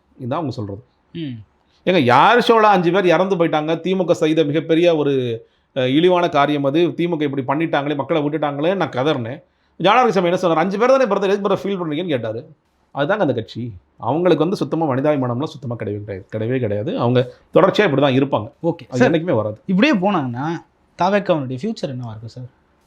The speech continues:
Speaker 1: இல்லைங்க, இப்போ அதான் சொல்றேன் இல்லையா, இந்த சி பி ஐ வழக்குல நான் மறுபடியும் சொல்றேன், விஜய்க்கு பிடித்திருந்தாலும் பிடிக்காவிட்டாலும் <coughs> அவர் வந்து அந்த பொண்ணை கல்யாணம் பண்ணிட்டார்,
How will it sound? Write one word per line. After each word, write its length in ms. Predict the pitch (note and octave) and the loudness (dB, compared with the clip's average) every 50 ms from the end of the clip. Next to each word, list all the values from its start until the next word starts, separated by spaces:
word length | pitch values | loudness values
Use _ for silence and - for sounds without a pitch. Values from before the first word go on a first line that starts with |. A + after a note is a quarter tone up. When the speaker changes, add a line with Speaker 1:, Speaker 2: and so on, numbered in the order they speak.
| _ _ _ _ _ _ - | _ _ _ _ _ _ 2
Speaker 1:
இல்லைங்க, 260 | G#3+ B3+ A#3+ A3 A3+ | 2 4 4 4 4
இப்போ 280 | G#3+ F3 D#3+ F#3+ F3+ | 2 4 4 4 4
அதான் 140 | E3+ A3 G#3+ - | 4 4 4 4
சொல்றேன் 180 | D#3 C#3+ C#3 | 4 4 6
இல்லையா, 200 | C3+ D3 D#3+ D3 | 6 6 4 4
இந்த 220 | C3+ C#3+ D#3+ E3 E3 | 2 2 2 2 0
சி 240 | E3 - G#3 A3+ | 0 0 -2 -2
பி 100 | G3+ A3+ | 0 0
ஐ 120 | A3 G#3+ G3 | 2 2 4
வழக்குல 340 | E3+ E3 E3 E3 - F#3 F3+ | 4 2 2 2 0 0 0
நான் 120 | E3 C#3 | 0 0
மறுபடியும் 360 | C3+ C#3+ D#3 D#3+ F3 F3+ - | 2 2 2 2 0 0 0
சொல்றேன், 260 | C3 A#2+ A#2 B2 B2 - - _ _ _ _ _ _ | 0 0 0 -4 -6 -8 -14 _ _ _ _ _ _
விஜய்க்கு 280 | C#3 C#3 E3+ F3 E3+ D#3+ | -2 0 0 2 2 0
பிடித்திருந்தாலும் 640 | A#2+ E3 E3+ E3+ E3+ - E3+ D#3 D3+ C#3+ D#3+ F3 E3+ | 0 0 0 0 0 -2 -2 0 0 0 0 -2 -2
பிடிக்காவிட்டாலும் 720 | D#3 C3+ - - D#3 C3+ B2+ B2 - B2+ B2 C#3+ G3 - - _ _ | -2 -4 0 0 0 0 0 0 -2 -2 -2 -2 -4 -6 -12 _ _
<coughs> 420 | - - - - - E3+ E3 - - _ _ _ _ | 0 2 4 4 2 0 -2 -6 -10 _ _ _ _
அவர் 200 | _ C3+ C3 B2+ | _ -6 -4 -4
வந்து 220 | B2+ B2 B2+ D3+ F#3+ G#3 G#3+ - _ _ _ _ _ _ _ _ - | -4 -4 -4 -6 -6 -8 -10 -16 _ _ _ _ _ _ _ _ -6
அந்த 120 | C3+ B2 | -6 -4
பொண்ணை 160 | A#2+ C#3 D#3 | -2 -2 -2
கல்யாணம் 320 | D3+ C#3 C3+ C#3+ D3 B2+ A#2 | 0 0 0 0 0 -2 -4
பண்ணிட்டார், 340 | B2 C#3+ C#3 B2+ A#2 - | -4 -4 -4 -4 -6 -6